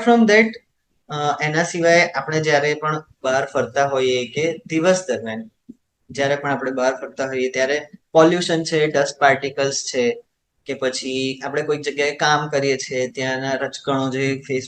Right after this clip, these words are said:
પર લાગીને ચોંટે છે, એ બધાને વોશ આઉટ કરવા માટે ફેસ વોશ કરવો જરૂરી છે, રાઈટ? અને another thing, આપણા ફેસ પર ઓઇલ ગ્લેન્ડ્સ બહુ જ વધારે પ્રમાણમાં હોય છે. Not only face, our face,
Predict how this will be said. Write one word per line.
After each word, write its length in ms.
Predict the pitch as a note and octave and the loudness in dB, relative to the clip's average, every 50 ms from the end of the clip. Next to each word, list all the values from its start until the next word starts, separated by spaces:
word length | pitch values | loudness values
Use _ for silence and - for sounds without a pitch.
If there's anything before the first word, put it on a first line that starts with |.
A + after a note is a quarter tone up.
| - | -6
પર 80 | - C3 | -6 -2
લાગીને 380 | C3 B2+ B2 B2 B2 B2+ C3+ | 0 0 0 0 0 -4 -4
ચોંટે 400 | C3+ - C3 A#2 A2+ A#2 B2+ A#2+ | -4 -4 -4 -4 -2 -2 -4 -4
છે, 240 | A#2+ - A2+ - - - - _ _ _ - | -4 -6 -10 -12 -14 -20 -20 _ _ _ 2
એ 100 | - A#3 | 4 6
બધાને 320 | A#3 B3 A#3+ A#3+ A#3+ A#3 A#3+ | 8 8 8 8 8 6 6
વોશ 340 | G#3 F3 E3+ E3+ E3+ - | 4 6 4 4 4 2
આઉટ 220 | G3+ G3+ G3+ G3+ - | 0 0 0 0 0
કરવા 240 | G3 G3 G3 F#3+ F#3+ | 0 0 0 0 0
માટે 640 | F#3+ F#3 F3+ - F#3 F#3 F#3 F#3 F#3 F#3 F#3 - _ _ _ _ _ - | -2 -4 -4 -4 -4 -2 -2 0 -2 -2 -4 -8 _ _ _ _ _ -6
ફેસ 240 | D3 C3 B2 - - | -4 -4 -4 -4 -2
વોશ 220 | C#3 D3 D#3 - | -2 -2 -2 -4
કરવો 260 | - - D#3 D#3 E3 | -8 -6 -4 -2 -2
જરૂરી 420 | D#3 - A#2 A#2 A#2+ B2+ C3 D3 D3 | -2 -2 -4 -4 -4 -4 -6 -6 -8
છે, 320 | - - F3 F#3+ A3+ - _ _ _ _ _ _ _ _ _ _ _ _ _ _ _ _ _ - | -8 -6 -6 -6 -8 -10 _ _ _ _ _ _ _ _ _ _ _ _ _ _ _ _ _ -6
રાઈટ? 220 | C#3 D3 G3+ A3+ - _ _ _ - | -4 -4 -4 -6 -10 _ _ _ -18
અને 560 | C3+ C3 B2+ C3 C3 C3+ C3+ C#3+ D3 - - _ - F3+ | -16 -12 -10 -8 -6 -4 -4 -4 -4 -6 -10 _ -4 0
another 420 | G3 G#3+ A3+ A3+ B3 B3 B3 - | 2 4 6 8 6 6 6 4
thing, 260 | A3+ A3+ B3 C4+ A#3+ - - - | 0 0 0 0 -6 -12 -8 -2
આપણા 280 | D#3 D#3+ D#3+ F#3 G3 G#3+ | -2 -2 0 0 0 0
ફેસ 480 | G#3 - G3 G3 G#3 - - - - - | 0 4 4 4 4 2 -4 -8 -4 0
પર 200 | G3+ G#3 A3 A3+ B3 A#2+ - - _ _ _ - | 2 4 4 4 2 -2 -6 -12 _ _ _ 4
ઓઇલ 280 | C#3 D3 E3 F#3+ G#3+ | 6 6 6 6 4
ગ્લેન્ડ્સ 420 | G3+ G3+ G3 G3 G3 G3+ G3+ F#3 - - | 2 2 2 2 2 0 -2 -6 -4 0
બહુ 160 | D3+ E3 F3+ | 0 2 2
જ 80 | F#3 E3+ - | 0 -4 -4
વધારે 300 | C#3 C#3 C3+ C#3 C#3+ C#3+ | -4 -2 0 0 0 0
પ્રમાણમાં 500 | C#3+ - C3+ B2 B2 B2 B2 B2+ C3 B2+ | -2 -4 -4 -4 -2 -4 -4 -4 -6 -8
હોય 160 | B2 A2+ A2 | -8 -8 -8
છે. 200 | A2+ - - - _ _ _ _ _ _ _ _ _ _ - _ _ _ _ _ _ _ - - | -8 -10 -14 -18 _ _ _ _ _ _ _ _ _ _ -20 _ _ _ _ _ _ _ -8 -2
Not 180 | D3+ F3+ G3+ G#3+ | 2 2 4 4
only 300 | G#3+ G#3 G3 G3 G#3+ G#3+ - - | 4 2 2 2 0 0 -2 0
face, 180 | F3 E3+ F3 F#3 - - D3+ | 0 0 0 -2 -4 -4 -2
our 300 | D3 D3 D3+ D3 - - | 0 0 0 -2 -2 -4
face, 220 | D#3 D3+ D#3 D#3 | -2 0 0 0